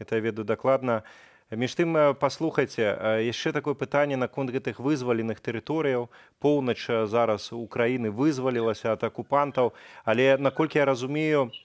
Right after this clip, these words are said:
гэтыя тэрыторыі зараз не вельмі прыдатныя для жыцця. Ці, э, вось гэты працэс вяртання мірнага насельніцтва,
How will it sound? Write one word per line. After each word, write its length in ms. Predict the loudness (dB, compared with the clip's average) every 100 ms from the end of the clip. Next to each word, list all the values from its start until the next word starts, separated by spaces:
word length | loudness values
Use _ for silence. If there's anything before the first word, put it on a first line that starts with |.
| _
гэтыя 260 | -6 -2 -2
тэрыторыі 560 | -2 -4 0 2 2
зараз 300 | 2 0 0
не 100 | -2
вельмі 240 | 0 0 -2
прыдатныя 640 | -4 0 2 2 0 -6
для 220 | -2 -2 -2
жыцця. 480 | -6 0 2 2
Ці, 400 | 0 -4 -4 -4 -8 -18 -14 -2
э, 320 | 2 4 2
вось 240 | 0 -2
гэты 160 | -2 -2
працэс 540 | -2 -2 0 -2 0
вяртання 480 | -2 0 0 0 0
мірнага 560 | -2 -2 -2 -2 -2 -2
насельніцтва, 800 | -4 -2 -2 -2 -4 0 0